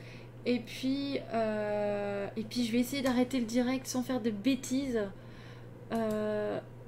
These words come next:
vous me direz dans le chat,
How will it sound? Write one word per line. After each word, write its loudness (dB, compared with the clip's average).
vous 6
me 12
direz 8
dans 8
le 10
chat, 4